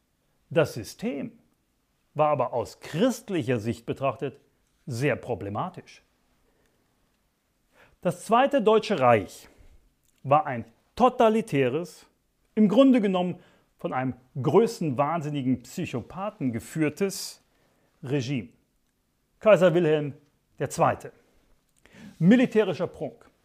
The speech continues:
grenzenlose Überbetonung des Militärs, Aufrüstung, politische Arroganz, Unterdrückung politischer Gegner und so weiter prägten den Alltag. Es war ein zutiefst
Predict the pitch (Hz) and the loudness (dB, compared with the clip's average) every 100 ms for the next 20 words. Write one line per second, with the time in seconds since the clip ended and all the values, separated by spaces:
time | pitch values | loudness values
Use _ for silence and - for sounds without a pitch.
0 | _ _ _ _ _ _ _ _ _ _ | _ _ _ _ _ _ _ _ _ _
1 | - 135 226 262 247 208 214 202 170 196 | -8 -2 2 4 2 0 2 2 2 0
2 | 233 233 220 175 - 170 165 147 151 - | 4 6 6 4 0 -2 -2 -4 -6 -4
3 | 143 131 - 117 92 - - _ _ _ | -4 -4 -6 -10 -10 -18 -20 _ _ _
4 | _ _ _ _ _ _ _ _ _ 175 | _ _ _ _ _ _ _ _ _ 6
5 | 208 220 - 139 - - - _ _ _ | 8 6 2 -6 -6 -18 -18 _ _ _
6 | - 208 208 226 175 185 170 160 160 180 | -2 0 2 0 -2 0 0 2 4 2
7 | 147 - - _ - - - 226 220 185 | 2 -8 -20 _ -20 -18 -2 4 6 6
8 | 233 220 170 185 185 151 160 143 135 139 | 2 -2 -4 -8 -10 -10 -10 -10 -10 -12
9 | - _ - 226 214 180 156 156 170 170 | -18 _ -4 -4 -2 -2 -2 -2 -6 -8
10 | _ _ - 151 160 165 180 - 104 _ | _ _ -8 -8 -6 -6 -6 -8 -12 _
11 | _ _ _ _ _ _ _ _ _ - | _ _ _ _ _ _ _ _ _ -20
12 | _ _ _ _ _ _ - 139 190 196 | _ _ _ _ _ _ -6 0 0 -2
13 | 196 196 - 254 262 - - | -4 -8 -2 -2 -2 -10 -20